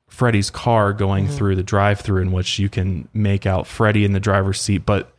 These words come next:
Speaker 1: we're not able to make out who else is in the car with him. But police essentially took that and used it as their alibi, saying that Katie, Kristen, and Freddie were all in the vehicle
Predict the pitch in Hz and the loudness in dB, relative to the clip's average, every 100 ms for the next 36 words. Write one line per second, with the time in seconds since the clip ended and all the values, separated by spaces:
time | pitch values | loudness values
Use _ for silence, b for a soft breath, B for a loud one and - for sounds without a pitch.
0 | _ _ - 110 110 - 110 104 101 - | _ _ 0 2 2 2 0 2 -2 0
1 | 98 95 - - 107 98 95 92 107 113 | 0 -2 -4 -2 0 2 0 -2 0 0
2 | 101 98 98 101 95 92 - 95 92 90 | 2 0 -2 -2 -2 -2 -2 -2 0 -2
3 | - 101 98 - 65 - - _ _ _ | -4 0 0 -2 -8 -10 -14 _ _ _
4 | _ _ _ 107 104 - _ - 117 127 | _ _ _ 0 0 -4 _ 0 2 2
5 | - 104 107 107 95 - 120 107 95 104 | 0 0 0 0 -2 0 -2 -2 -2 0
6 | 98 95 - 101 95 98 98 101 95 92 | 0 0 -2 -2 0 0 0 -2 -2 -2
7 | 95 95 95 101 98 95 95 - 92 87 | -2 -2 0 0 0 0 0 -2 -2 0
8 | 85 92 - b b _ _ _ _ - | 0 -2 -6 b b _ _ _ _ -6
9 | - 113 107 101 98 - _ _ _ _ | 0 2 2 0 -2 -6 _ _ _ _
10 | _ - 113 - 101 92 90 - 101 95 | _ -2 0 0 0 0 -2 -4 -4 -2
11 | - 107 98 92 95 95 95 92 92 101 | 0 2 2 0 0 0 0 0 -2 0
12 | 95 - 95 92 95 | 0 0 -2 -2 -4